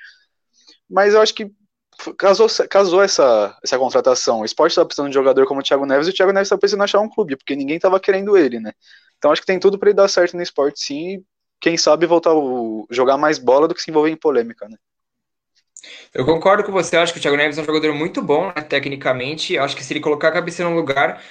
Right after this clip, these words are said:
Speaker 2: tem tudo pra fazer um bom campeonato brasileiro pelo Sport. Falando um pouco, né, de ontem, a partida que a gente transmitiu aqui na Datafute entre São Paulo e L D U pela Libertadores, o São Paulo acabou perdendo, né, por quatro a dois.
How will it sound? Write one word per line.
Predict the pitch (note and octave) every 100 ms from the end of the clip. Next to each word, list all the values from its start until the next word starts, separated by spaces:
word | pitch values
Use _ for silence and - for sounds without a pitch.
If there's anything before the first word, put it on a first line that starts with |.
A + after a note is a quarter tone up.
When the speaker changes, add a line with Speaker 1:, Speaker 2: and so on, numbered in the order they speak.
| -
Speaker 2:
tem | -
tudo | C#3+ G3+
pra | G#3
fazer | G3 G3
um |
bom | F3 F#3
campeonato | G#3+ G#3 F#3 E3+
brasileiro | F3 D3+ D#3 E3 E3
pelo | - D#3+
Sport. | E3+ - B2+ A2+ - - - _ _ _ _
Falando | F3 A3 C#4
um |
pouco, | B3 A3+ G#3
né, | F#3 F3
de | -
ontem, | - G#3+ A#3+ D3
a | C#3
partida | D3+ D3 D#3+ D3
que | D3 D3+
a |
gente | C#3+ D3+
transmitiu | - F3 G#3 G#3+ - G3
aqui | G3
na | F#3
Datafute | D#3 D3+ C3+ - F3 F#3 D#3
entre | C#3 C3+
São | C#3 E3+ E3+
Paulo | - D3+ F3+ G#3 G3+
e | D#3+
L | D#3 D#3+
D | C#3 C#3+
U | F3 A3 - _ _ _
pela | D3 D3
Libertadores, | C#3+ D3 C#3+ C3 B2+ F3 G3 C3+ -
o |
São | C3+ E3
Paulo | D#3+ F3+
acabou | G3+ F#3+ F#3+
perdendo, | A#3 A#3 C#3+ D3+ F3
né, | D3+
por | C#3+ C3+
quatro | - D#3 E3+
a | D#3+
dois. | B2 B2+ D#3+ D#3+